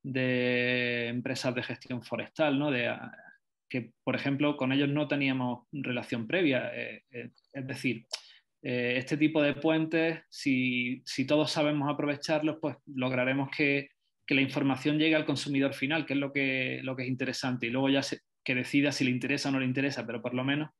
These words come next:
eh, establecer los canales de comunicación. Lo que nos encontramos principalmente es que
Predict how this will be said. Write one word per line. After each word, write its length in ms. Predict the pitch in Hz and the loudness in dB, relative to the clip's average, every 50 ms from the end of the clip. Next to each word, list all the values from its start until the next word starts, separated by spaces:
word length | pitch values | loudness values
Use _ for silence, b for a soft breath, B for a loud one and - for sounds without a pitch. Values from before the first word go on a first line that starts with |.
| _ b b b b b b _ _ _ _ _ _ _ _ | _ b b b b b b _ _ _ _ _ _ _ _
eh, 140 | - 135 135 | -4 -2 -2
establecer 560 | 127 131 131 - 127 120 123 120 - 139 131 | -2 -4 -2 -2 0 0 0 -2 -2 -2 0
los 140 | 131 135 135 | 0 0 0
canales 320 | - 147 135 135 147 147 | 0 0 2 2 2 2
de 100 | 143 147 | 0 0
comunicación. 720 | 131 131 127 120 117 113 110 110 - - - 139 131 127 131 B B B B _ - | -2 -2 -2 -2 -2 -4 -4 -6 -10 -4 -4 -4 -4 -4 -6 B B B B _ -4
Lo 100 | 139 135 | 0 0
que 80 | 143 | 2
nos 160 | 143 139 139 | 2 4 4
encontramos 520 | 139 135 139 135 131 139 147 156 175 170 170 | 4 4 4 2 2 2 2 2 2 0 2
principalmente 720 | - 175 156 - - 170 165 156 160 170 175 180 175 165 147 | 2 0 2 2 0 2 2 2 2 2 0 -2 -2 -4 -4
es 80 | - | -4
que 460 | - - 165 151 147 139 135 135 131 | -2 0 2 2 2 2 0 0 -2